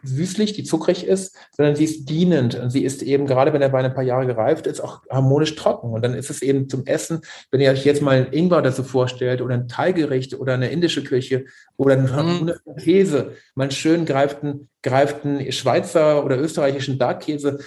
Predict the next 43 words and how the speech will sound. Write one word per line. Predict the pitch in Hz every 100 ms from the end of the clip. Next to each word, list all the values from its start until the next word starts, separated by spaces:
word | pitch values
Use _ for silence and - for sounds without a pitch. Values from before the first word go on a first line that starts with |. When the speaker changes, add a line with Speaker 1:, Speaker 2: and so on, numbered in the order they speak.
| -
Speaker 1:
das | 113
ist | 131
ein | 135
Traum. | - 135 185 113 113
Wenn | 135
ihr | 147
euch | 143
jetzt, | 147
jetzt | 147 143
die |
Kristalle | 160 165 - 165 214
vorstellt | - 143 127 - 123 123 - - -
oder, | 156 139 -
oder | 143
nehmt | 143 160 160
mal | 151 143
so | 143
ein | 139
paar | 143
Austern, | 139 196 - 127 120
ich, | - -
ich | 123 127
weiß | 131 135
nicht, |
ob | 123
ihr | 120
ein |
Vegetarier | 117 117 139 147 143
oder | 127
ist, | 113
aber | 127 127
mal | 131
so | 131
richtig | 135 156 -
Speaker 2:
Ja, | -
Speaker 1:
eine | 143
Speaker 2:
einer, | 180 233 170
Speaker 1:
richtig | 156 -
Speaker 2:
wir | 156
sagen | 190 214
aber | 220
nicht | 214
wer. | 220 170